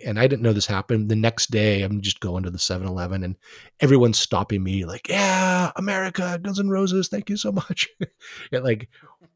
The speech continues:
hearts and minds through, through heavy metal there. But, um, and, and, and Jokowi was a heavy metal fan. Like, his big boost came from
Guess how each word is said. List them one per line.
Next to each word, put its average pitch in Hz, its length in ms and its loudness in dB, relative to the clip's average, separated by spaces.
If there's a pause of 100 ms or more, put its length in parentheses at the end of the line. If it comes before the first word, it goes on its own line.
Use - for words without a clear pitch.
(180)
hearts 180 240 4
and 139 80 -6
minds 123 460 2
through, 120 260 2
through 117 200 -2
heavy 120 200 2
metal 110 240 2
there. 101 260 0
But, 139 220 2
um, 151 240 2
and, 156 140 6
and, 160 260 4
and 151 140 8
Jokowi 190 280 4
was 208 200 4
a 151 180 -6
heavy 190 160 6
metal 208 220 4
fan. 104 300 0
Like, 113 200 2 (300)
his 190 180 4
big 190 300 2
boost 185 380 4
came 165 280 2
from 143 360 2